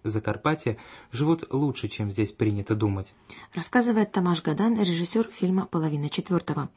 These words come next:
Speaker 2: У него я спросила, как родилось такое необычное название фильма.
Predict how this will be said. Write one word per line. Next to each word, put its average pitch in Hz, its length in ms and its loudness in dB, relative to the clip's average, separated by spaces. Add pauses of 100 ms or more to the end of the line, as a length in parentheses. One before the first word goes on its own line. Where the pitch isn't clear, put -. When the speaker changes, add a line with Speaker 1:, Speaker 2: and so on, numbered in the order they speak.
(300)
Speaker 2:
У 185 60 4
него 208 200 6
я 247 80 4
спросила, 202 460 2 (260)
как - 200 -2
родилось 220 400 4
такое 196 260 2
необычное 175 520 2
название 151 480 2
фильма. 147 400 0